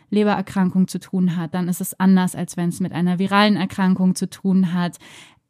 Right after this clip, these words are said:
Verschiedene Ansatzpunkte im Körper, die sich dann auch nochmal anders auswirken. Deswegen sieht es auch nicht bei jedem gleich aus und braucht auch nicht jeder,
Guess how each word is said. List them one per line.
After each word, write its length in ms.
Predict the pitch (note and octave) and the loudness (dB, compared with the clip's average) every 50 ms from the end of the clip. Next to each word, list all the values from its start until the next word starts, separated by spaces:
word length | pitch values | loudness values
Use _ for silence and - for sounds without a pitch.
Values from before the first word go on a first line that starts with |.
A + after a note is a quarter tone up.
| _ | _
Verschiedene 460 | - F#3+ F#3 - - G3+ G3 G3 F#3 | -2 -2 -2 0 2 4 4 4 4
Ansatzpunkte 640 | - E3 F#3 F#3 F#3 F3+ - _ - F#3 F#3 - - | 4 0 0 0 -2 -4 -4 _ -2 -2 0 0 -2
im 200 | D#3+ - F3 F3 | -4 -2 -2 -4
Körper, 560 | - - - F3+ F3 E3+ - F3 E3+ F3 F3 - _ _ _ _ - | -2 -2 -4 -2 -2 -2 -2 -2 -2 -2 -2 -4 _ _ _ _ 2
die 340 | G3+ G#3+ G#3 G#3+ - - | 4 4 4 2 0 -2
sich 160 | E3+ F#3+ F#3+ - | -2 -2 -2 0
dann 180 | - F#3+ - | 0 -2 0
auch 80 | - F#3 | 2 2
nochmal 320 | F#3+ F#3+ F3 F#3 F#3+ - | 2 2 2 0 -2 -2
anders 300 | - F3 F3+ F3+ F3+ - | -2 -2 0 -2 -2 -4
auswirken. 420 | - - F3 F#3+ F#3 G3+ G3 F#3 F#3+ | -6 -6 -6 -4 -4 -2 0 0 0
Deswegen 300 | F#3+ - - G3+ G3+ G3+ | 0 0 2 4 4 4
sieht 220 | F#3 G#3+ - - | 4 2 -2 -4
es 120 | A3 G#3+ | -6 -4
auch 180 | - - G3 G3 | -4 -6 0 2
nicht 200 | G3+ G#3 G3 _ | 2 2 2 _
bei 80 | - F#3+ | -2 -2
jedem 320 | F#3+ F#3 G3 G#3 G#3+ G3+ | 0 2 2 2 2 2
gleich 340 | F#3+ F#3 F3 F3+ E3+ - - | 2 0 -2 -2 -4 -4 -4
aus 280 | F3 F3+ G3 A3 A3 - - - - _ _ | 0 0 0 0 -2 -6 -12 -20 -20 _ _
und 140 | G3 G3+ | -2 0
braucht 320 | G#3 G3 G#3 A#3 A#3 - - | 2 2 2 2 0 -4 -8
auch 140 | - G3 F3+ | -6 0 2
nicht 240 | G3 G3 F#3+ - - | 2 2 2 0 -2
jeder, 380 | F#3+ G3 F#3 G3+ G3+ G3 G3 | -2 0 2 2 2 2 0